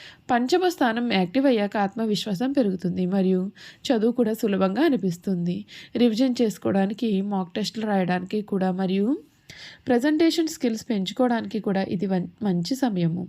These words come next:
పోటీ పరీక్షల్లో పాల్గొనడానికి ఉత్సాహం చూపిస్తారు. చివరి నిమిషంలో హడావిడి కంటే రోజువారీ చదువు మీకు చాలా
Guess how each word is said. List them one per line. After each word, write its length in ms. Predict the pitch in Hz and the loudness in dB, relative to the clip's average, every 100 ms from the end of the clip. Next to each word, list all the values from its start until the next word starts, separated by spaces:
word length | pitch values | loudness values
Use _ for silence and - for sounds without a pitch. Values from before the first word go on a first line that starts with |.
| - - - - _ | -14 -20 -20 -20 _
పోటీ 240 | 247 254 339 | 2 4 4
పరీక్షల్లో 480 | 349 311 311 285 - | 4 2 2 2 2
పాల్గొనడానికి 640 | 208 196 208 254 233 214 202 | 2 4 2 2 0 -2 -4
ఉత్సాహం 300 | 175 196 202 | -2 0 0
చూపిస్తారు. 640 | 226 208 202 170 220 220 381 | -2 -4 -4 -4 -4 -2 0
చివరి 300 | - 220 214 | 0 0 -2
నిమిషంలో 360 | 196 190 196 220 | -4 -2 -2 -2
హడావిడి 340 | 208 180 185 202 | 0 0 0 -2
కంటే 300 | 190 175 247 440 - - - - | -4 -2 -2 -4 -10 -20 -6 4
రోజువారీ 520 | 262 285 359 349 349 339 | 6 6 6 6 4 2
చదువు 280 | 190 214 269 | 0 0 0
మీకు 160 | 254 233 214 | 0 0 0
చాలా 200 | 190 | -2